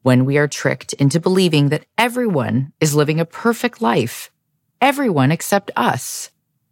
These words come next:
based only on what we see online. Are likes and followers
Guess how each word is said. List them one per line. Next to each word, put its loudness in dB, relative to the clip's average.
based 2
only 4
on 4
what 0
we 2
see 0
online. 0
Are 4
likes -4
and 2
followers 0